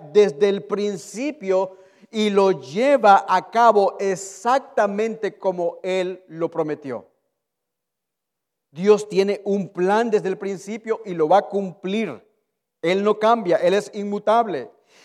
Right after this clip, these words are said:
Y mi-, y nosotros vemos que los hombres, hermanos, pueden desobedecer a Dios. Eso lo vemos desde, desde nuestros primeros padres. Ellos aparentemente pueden frustrar los propósitos de Dios,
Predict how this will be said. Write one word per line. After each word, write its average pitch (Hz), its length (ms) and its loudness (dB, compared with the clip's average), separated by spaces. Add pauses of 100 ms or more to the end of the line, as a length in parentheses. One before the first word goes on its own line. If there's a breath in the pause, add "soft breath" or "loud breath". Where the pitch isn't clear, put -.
(260 soft breath)
Y 226 200 -4
mi-, 214 360 -2 (260)
y 202 100 -4
nosotros 214 320 -4
vemos 247 260 2
que 214 160 2
los 208 240 -2 (100)
hombres, 220 680 2 (960)
hermanos, 202 420 -6 (100)
pueden 214 440 2
desobedecer 165 560 -4
a 151 60 -2
Dios. 127 340 -14 (100)
Eso 190 220 -8
lo 190 120 -2
vemos 190 320 -4 (300 soft breath)
desde, 165 560 -2
desde 156 460 -2
nuestros 160 400 -4
primeros 170 420 -4
padres. 170 580 0 (680)
Ellos 202 360 0
aparentemente 208 920 2
pueden 220 360 4
frustrar 208 960 0
los 196 280 -2
propósitos 208 1000 -2
de 175 180 -4
Dios, 220 720 2